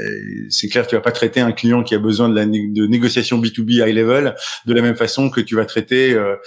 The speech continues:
euh, je sais pas moi, des, des retailers, euh, qui vendent des vêtements ou, euh, ou des produits informatiques. Néanmoins, euh, il y a des modules de base qui restent, euh, sur, euh, le... Enfin, j'ai, j'ai l-,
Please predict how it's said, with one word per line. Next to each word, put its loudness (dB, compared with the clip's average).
euh, 0
je -6
sais -6
pas 2
moi, 2
des, 2
des 0
retailers, 2
euh, 0
qui -4
vendent -2
des -2
vêtements 0
ou, 0
euh, 0
ou -4
des -2
produits -2
informatiques. -4
Néanmoins, 2
euh, 0
il -8
y -2
a -2
des -2
modules 0
de 0
base -2
qui -4
restent, -2
euh, 0
sur, 2
euh, -2
le... -10
Enfin, -2
j'ai, -2
j'ai 2
l-, 0